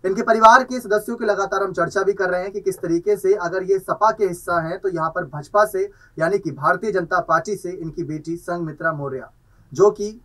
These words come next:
सांसद हैं, सांसद का पद बहुत important होता है अगर भारत देश की राजनीति में देखा जाए, क्योंकि पार्षद, विधायक, फिर सांसद, सांसद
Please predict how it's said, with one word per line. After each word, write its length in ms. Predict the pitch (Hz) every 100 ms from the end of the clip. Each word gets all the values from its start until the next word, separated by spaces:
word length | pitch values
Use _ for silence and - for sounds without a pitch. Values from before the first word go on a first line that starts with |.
| _
सांसद 520 | - 196 180 170 180
हैं, 220 | 131 127 - _ _ _
सांसद 360 | - 185 185 - 220
का 80 |
पद 180 | 160 208
बहुत 300 | 156 143 180 160
important 440 | 143 156 202 196
होता 180 | 170 -
है 40 |
अगर 120 | 170
भारत 260 | 139 139 147
देश 220 | 135 170 -
की 100 | 156
राजनीति 420 | 139 131 147 190
में 120 | 185
देखा 240 | 170 165 175
जाए, 180 | 147 - _ _ - _
क्योंकि 240 | 165 180
पार्षद, 600 | 185 170 175 175 196 170
विधायक, 440 | 147 151 160 170 175
फिर 100 | 180
सांसद, 440 | 170 160 156 151 175
सांसद 420 | - 151 147